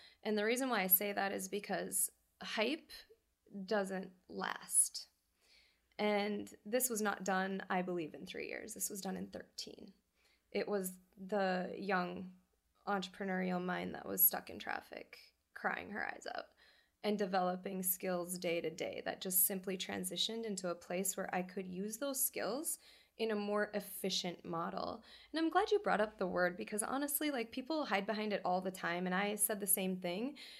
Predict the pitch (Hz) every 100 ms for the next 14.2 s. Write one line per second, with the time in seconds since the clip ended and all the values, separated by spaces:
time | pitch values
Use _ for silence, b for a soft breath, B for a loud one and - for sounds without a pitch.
0 | B 226 220 208 214 214 208 202 233 220
1 | 190 165 165 180 185 - 190 190 190 196
2 | 196 214 190 185 - - 180 208 214 -
3 | - 214 220 - 214 - - - 226 247
4 | 180 175 175 180 185 190 185 175 175 185
5 | B B B - 190 190 175 190 185 -
6 | - - - 202 196 226 220 180 190 185
7 | 175 - 175 - - - 180 - - 175
8 | 233 262 - - 330 339 349 220 190 185
9 | B B B - 214 196 190 190 240 220
10 | 214 208 208 190 202 208 190 - 208 190
11 | 180 185 - - 196 202 78 220 240 294
12 | 302 302 294 294 196 - 214 220 214 220
13 | - - 190 262 277 320 339 359 233 226
14 | 202 196